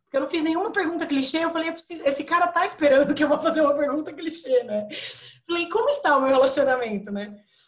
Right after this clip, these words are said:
E aí ele falou assim, "Ah, mas eu, eu já tinha feito essa pergunta aqui na minha cabeça, eu já tenho uma resposta, mas eu vou, já que você quis saber, né?" E aí ele falou assim,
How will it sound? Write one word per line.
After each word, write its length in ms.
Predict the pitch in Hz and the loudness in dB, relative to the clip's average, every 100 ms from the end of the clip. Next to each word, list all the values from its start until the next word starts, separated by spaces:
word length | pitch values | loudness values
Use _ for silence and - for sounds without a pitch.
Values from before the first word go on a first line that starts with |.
| _ _ | _ _
E 160 | 220 233 | -6 -2
aí 380 | 226 226 233 247 | 0 -2 -4 -4
ele 160 | 247 | -4
falou 280 | - 285 262 | -6 -4 -2
assim, 360 | 277 - 254 311 | -4 -6 -6 0
"Ah, 160 | 262 | 0
mas 180 | 226 214 | -2 -6
eu, 80 | 233 | -6
eu 180 | 240 233 | -6 -6
já 140 | 262 | -6
tinha 320 | - 302 370 | -6 -4 -6
feito 220 | 349 302 | -6 -10
essa 160 | 285 262 | -12 -14
pergunta 640 | 233 226 190 214 254 294 | -8 -8 -6 -12 -14 -12
aqui 160 | 226 - | -14 -16
na 80 | 226 | -16
minha 140 | 220 | -14
cabeça, 420 | 226 202 214 220 | -10 -8 -8 -8
eu 40 | 254 | -10
já 100 | 262 | -10
tenho 180 | 269 294 | -10 -8
uma 100 | 285 | -8
resposta, 560 | 262 - 233 262 - | -10 -12 -8 -8 -6
mas 160 | 294 285 | -8 -8
eu 80 | 285 | -4
vou, 160 | 277 | -4
já 160 | 226 254 | -2 -6
que 80 | 262 | -8
você 400 | 269 277 262 - _ | -14 -12 -14 -18 _
quis 160 | 254 | -20
saber, 420 | - 240 196 214 262 | -6 -4 -4 -6 -8
né?" 280 | 214 208 - _ _ _ _ | -8 -10 -16 _ _ _ _
E 120 | 220 | -2
aí 140 | 233 240 | 0 0
ele 100 | 233 | -4
falou 240 | 285 254 | -4 -2
assim, 500 | 262 - 254 214 190 | -2 -4 -8 -8 -10